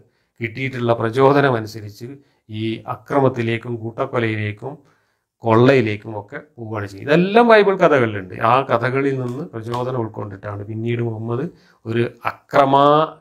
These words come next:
അക്രമകാരിയായ പ്രവാചകനായിട്ട്, വാളേന്തിയ പ്രവാചകനായിട്ട്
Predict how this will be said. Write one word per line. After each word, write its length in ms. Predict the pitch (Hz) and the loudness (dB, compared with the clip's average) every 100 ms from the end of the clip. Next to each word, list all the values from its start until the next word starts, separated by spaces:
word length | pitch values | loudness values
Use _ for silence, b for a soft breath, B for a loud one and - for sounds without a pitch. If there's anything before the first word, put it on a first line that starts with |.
| _ | _
അക്രമകാരിയായ 1080 | - - 165 175 180 160 131 117 110 107 113 117 _ _ | -20 0 4 4 4 4 2 -4 -6 -8 -10 -14 _ _
പ്രവാചകനായിട്ട്, 840 | 113 117 123 127 131 131 117 110 113 | -8 2 4 4 0 0 -2 -4 -4
വാളേന്തിയ 680 | 117 120 165 165 123 117 | 2 4 4 2 0 -6
പ്രവാചകനായിട്ട് 880 | 113 104 104 104 110 110 104 101 123 | -6 -12 -14 -12 -12 -12 -14 -16 -20